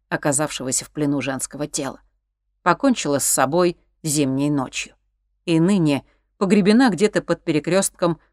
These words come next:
у паба «Слон и замок», где теперь останавливаются омнибусы. Думаю, именно так бы разворачивались события,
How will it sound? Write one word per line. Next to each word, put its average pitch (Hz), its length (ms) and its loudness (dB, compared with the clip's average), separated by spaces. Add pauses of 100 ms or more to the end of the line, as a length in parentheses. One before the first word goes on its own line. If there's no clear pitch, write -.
у 175 120 -2
паба 185 320 2
«Слон 170 380 0
и 180 120 -2
замок», 135 520 -10 (300)
где 160 200 0
теперь 156 320 -4
останавливаются 135 960 -4 (320)
омнибусы. 131 680 -2 (1120)
Думаю, 233 380 4
именно 226 440 2
так 202 280 0
бы 131 100 -2
разворачивались 139 680 0
события, 135 640 -2